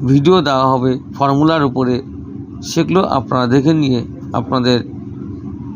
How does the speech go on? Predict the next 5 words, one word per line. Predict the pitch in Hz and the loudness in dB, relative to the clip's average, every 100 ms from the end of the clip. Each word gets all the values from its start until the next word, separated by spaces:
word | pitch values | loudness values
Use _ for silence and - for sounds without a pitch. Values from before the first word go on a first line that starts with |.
| - - - - - | -10 -8 -8 -4 2
যে | 87 | 4
ব্যবসায় | 120 131 131 - 156 117 - - - - - | 4 2 0 0 0 0 -4 -12 -12 -12 -4
সাপোর্ট | 135 127 147 117 | -4 0 -2 0
দিতে | 123 127 | 0 2
পারবেন। | 113 110 107 101 | 2 0 0 -4